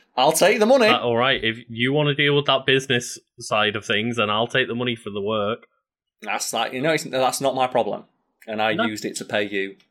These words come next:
Speaker 1: And that was one of the ways I was able to bring you into the channel, wasn't it? Because
Speaker 2: Mm-hmm.
Speaker 1: you could do that, and then you edited, like, one or two, um, Wiki Weekends. And then the problem was, when Brew stopped being a thing,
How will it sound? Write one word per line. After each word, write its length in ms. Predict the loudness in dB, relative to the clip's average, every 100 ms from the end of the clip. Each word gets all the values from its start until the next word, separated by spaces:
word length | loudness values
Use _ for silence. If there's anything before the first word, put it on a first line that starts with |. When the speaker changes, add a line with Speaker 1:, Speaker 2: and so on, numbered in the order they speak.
| -14
Speaker 1:
And 160 | -8 -4
that 80 |
was 100 | -2
one 160 | 0 0
of 60 | 0
the 60 |
ways 200 | 0 0 -2
I 120 | -4
was 200 | -4 -2
able 180 | -2 -4
to 80 |
bring 240 | -6 -4 -4
you 80 | -6
into 160 | -8
the 80 | -6
channel, 260 | -4 -2 0
wasn't 280 | 0 -2 -10
it? 80 |
Because 280 | -6 -8 -8 -14 -16
Speaker 2:
Mm-hmm. 280 | -12 -10 -6
Speaker 1:
you 120 | -4 -4
could 180 | -4
do 180 | -4 -2
that, 120 | -2 -4
and 80 |
then 80 | -6
you 80 | -4
edited, 220 | -4 -4
like, 180 | -4 -6
one 260 | -6 -6 -6
or 60 | -10
two, 380 | -10 -10 -10 -14 -20 _ _ _ _ _ -12
um, 200 | -10 -10
Wiki 200 | -10 -10
Weekends. 560 | -8 -6 -6 -6 -8
And 160 | -6 -4
then 160 | -4 -4
the 80 |
problem 380 | -2 -2 0 -2
was, 360 | 0 0 -2 -4
when 340 | -6 -6 -14 _
Brew 240 | -8 -6 -4
stopped 240 | -2 -2
being 140 | -4 -8
a 60 |
thing, 420 | -4 -2 0 -4